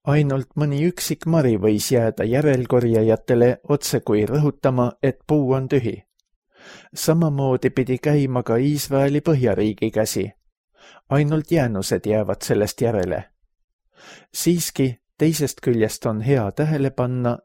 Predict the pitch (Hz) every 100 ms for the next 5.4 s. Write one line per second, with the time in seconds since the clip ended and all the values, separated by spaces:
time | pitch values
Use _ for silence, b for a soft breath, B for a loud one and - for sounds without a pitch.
0 | - 127 - 160 151 117 113 120 - 113
1 | - 139 95 92 160 175 127 120 127 -
2 | - - 123 101 98 - 180 160 120 104
3 | 104 - 147 123 - 120 - - 143 156
4 | 110 104 104 123 143 123 - - - 139
5 | 95 - - -